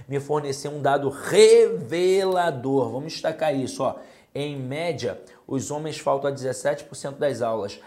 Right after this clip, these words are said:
as mulheres a quatro por cento." E aí pensa comigo,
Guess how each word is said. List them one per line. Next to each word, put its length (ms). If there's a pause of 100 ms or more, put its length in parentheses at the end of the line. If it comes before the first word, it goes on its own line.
(100)
as 240
mulheres 500 (220)
a 160
quatro 480
por 140
cento." 500 (1800)
E 60
aí 40
pensa 340
comigo, 440